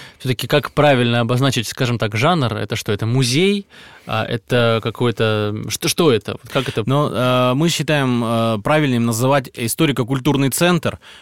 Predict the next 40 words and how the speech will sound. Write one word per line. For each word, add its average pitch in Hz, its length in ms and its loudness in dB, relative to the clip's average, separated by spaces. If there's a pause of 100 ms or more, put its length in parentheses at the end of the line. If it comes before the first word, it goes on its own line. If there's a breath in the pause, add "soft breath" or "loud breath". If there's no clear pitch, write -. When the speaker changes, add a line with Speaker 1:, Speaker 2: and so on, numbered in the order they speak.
(100)
Speaker 2:
потому 117 180 -4
что 127 140 -2
он 127 120 2
располагается 123 600 0
на 120 60 0
достаточно 120 380 -2
большой 123 300 0
территории, 131 420 0
порядка 104 560 -2
десяти 107 320 -6
гектаров, 98 540 -4 (360 loud breath)
и 110 80 -4
включает 131 420 0
в - 40 -4
себя 123 220 0
и 156 180 0
музеи, 135 580 2
и 127 80 0
открытые 135 480 -2
интерактивные 120 600 -2
площадки, 110 540 -4
театрализованные 113 800 -2
представления. 95 800 -8 (100)
Speaker 1:
Что - 180 -6
там 120 180 0
есть? 98 400 -8 (720 loud breath)
Speaker 2:
А, 113 320 0
ну, 143 300 0
сердцем, 143 560 2
а, 120 260 2
Русского 131 360 0
парка 160 340 -2
является 123 480 0
музей, 123 320 2
что 131 180 -2
изобрели 120 360 0
русские 127 340 0
первыми 113 380 2
в 104 80 -4
мире. 101 300 0